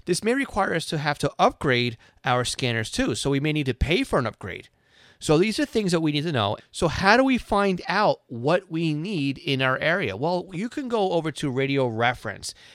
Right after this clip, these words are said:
and find out what radios would work best for you based on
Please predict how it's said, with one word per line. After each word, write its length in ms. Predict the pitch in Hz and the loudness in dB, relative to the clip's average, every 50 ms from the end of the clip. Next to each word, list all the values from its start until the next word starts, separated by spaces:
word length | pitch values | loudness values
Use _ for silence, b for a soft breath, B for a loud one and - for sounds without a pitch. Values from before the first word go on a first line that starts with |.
| B B B | B B B
and 200 | 127 135 131 110 | -4 -4 -4 -4
find 520 | - - - 147 151 170 190 208 202 185 - - | -6 -2 0 2 2 2 2 2 0 -4 -6 -6
out 360 | - 147 147 127 98 90 - _ b b b b b b b | -4 -2 0 0 -2 -2 -6 _ b b b b b b b
what 400 | - 110 120 131 143 - - _ _ - | -4 0 2 2 2 2 -2 _ _ -6
radios 600 | 127 131 131 127 127 123 120 117 117 113 107 - | -2 0 0 2 2 2 2 2 2 0 -2 -2
would 140 | - 123 113 | -4 -2 -2
work 320 | 110 110 110 104 - _ | 0 0 -2 -2 -2 _
best 260 | - 104 98 95 - - | -2 -2 -2 -4 -6 -8
for 80 | - | -4
you 260 | 143 180 202 185 175 | 0 2 4 4 4
based 360 | 156 - 170 190 214 185 - - | 2 2 2 2 2 0 -2 -4
on 300 | - 143 143 151 147 | -2 -2 -2 -2 -4